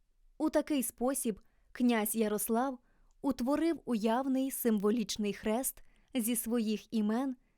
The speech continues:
на підвладних Києву землях. Майже усі діти Ярослава Мудрого поріднилися з європейськими монаршими родинами,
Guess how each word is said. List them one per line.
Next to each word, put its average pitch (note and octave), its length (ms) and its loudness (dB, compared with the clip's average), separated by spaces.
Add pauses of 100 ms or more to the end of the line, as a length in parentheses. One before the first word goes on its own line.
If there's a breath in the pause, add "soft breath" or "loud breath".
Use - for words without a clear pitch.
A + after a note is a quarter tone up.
(320)
на A3 160 2
підвладних A#3 840 0
Києву G3+ 500 -2
землях. F#3 720 -4 (1300)
Майже C4 440 4
усі C4+ 380 0
діти A#3 300 -2
Ярослава G#3+ 560 0
Мудрого G#3+ 640 -4 (380)
поріднилися C#4 880 0 (260 soft breath)
з A3 120 -2
європейськими A#3+ 1040 2
монаршими G#3+ 720 0
родинами, G3 680 0